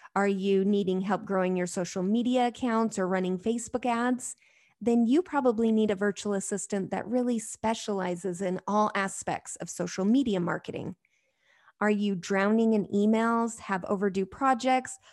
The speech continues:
or you're just not organized? Then an administrative virtual assistant is probably gonna be the best bet for you.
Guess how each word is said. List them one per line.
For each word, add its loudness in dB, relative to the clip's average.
or 4
you're -2
just -4
not 4
organized? 0
Then 4
an 4
administrative 2
virtual -4
assistant -4
is -4
probably 0
gonna 0
be 0
the -4
best -4
bet -6
for -8
you. -4